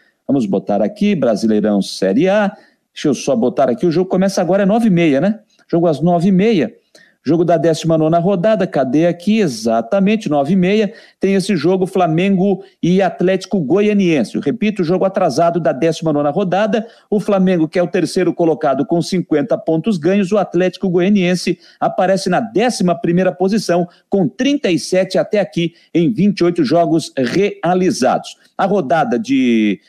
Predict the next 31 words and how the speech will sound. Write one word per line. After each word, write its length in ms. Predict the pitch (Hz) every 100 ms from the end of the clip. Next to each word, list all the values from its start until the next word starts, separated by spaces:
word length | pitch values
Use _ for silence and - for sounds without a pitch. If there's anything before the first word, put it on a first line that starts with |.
| _
a 100 | -
rodada 380 | 139 156 165 143
do 120 | 160
final 220 | 202 170
de 60 | -
semana 360 | 139 196 208 - _
será 200 | - 170
a 40 | 190
rodada 300 | 180 185 202
de 140 | 180
número 220 | 190 240
trinta 680 | 240 - 240 233 180 131 92 - _
do 220 | 220 214
Campeonato 640 | 214 196 190 175 180 180 190
Brasileiro. 680 | 123 165 185 175 156 139 95
Será 220 | - 151
a 20 |
rodada 380 | 165 151 160 151
de 100 | 127
número 240 | 139 180
trinta. 460 | 185 185 233 233 - - _
Eu 100 | -
já 140 | 190 180
vou 140 | 165
confirmar 520 | 165 160 156 147 143 147
aqui. 380 | 156 - 226 220 _
Rodada 400 | - 170 180 170
essa 200 | 175 196
que 100 | 190
começa 480 | 175 180 165 147 147
amanhã, 480 | 143 196 190 214